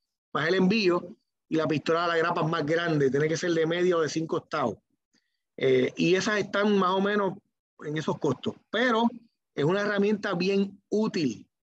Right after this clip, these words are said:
y vale la pena hacer la inversión. A ti, este, Edward, por preguntar, seguro que sí.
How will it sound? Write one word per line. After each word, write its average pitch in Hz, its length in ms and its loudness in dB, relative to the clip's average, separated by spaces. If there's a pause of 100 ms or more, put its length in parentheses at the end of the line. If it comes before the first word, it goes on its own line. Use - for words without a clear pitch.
y 151 120 -2
vale 156 160 0
la 185 140 -2
pena 196 160 -2
hacer 165 200 -2
la 170 80 2
inversión. 170 640 -2 (3750)
A 147 160 -4
ti, 220 220 0
este, 180 340 -2
Edward, 190 240 0
por 156 120 -2
preguntar, 156 420 -2
seguro 160 260 -2
que 185 140 -2
sí. 135 260 -6